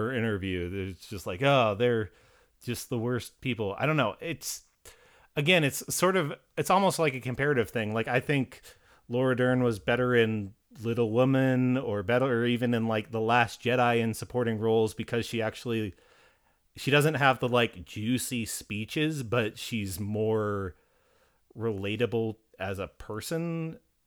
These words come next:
I just don't really take anything she says seriously. It just, again, kind of feels like that slapsticky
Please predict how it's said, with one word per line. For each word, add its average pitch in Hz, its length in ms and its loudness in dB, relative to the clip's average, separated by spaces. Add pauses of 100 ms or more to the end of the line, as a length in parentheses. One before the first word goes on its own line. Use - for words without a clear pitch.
(380)
I 117 120 -4
just 131 220 -4
don't 131 260 0 (140)
really 120 220 -2
take - 320 -8
anything 110 520 -4
she 101 260 -8
says 104 560 -6 (720)
seriously. 123 840 -2
It 90 140 -4
just, - 320 -6
again, 104 300 -2
kind 110 180 -4
of 95 80 -6
feels 110 300 0
like 107 200 -2
that 104 240 -2
slapsticky 104 1120 -4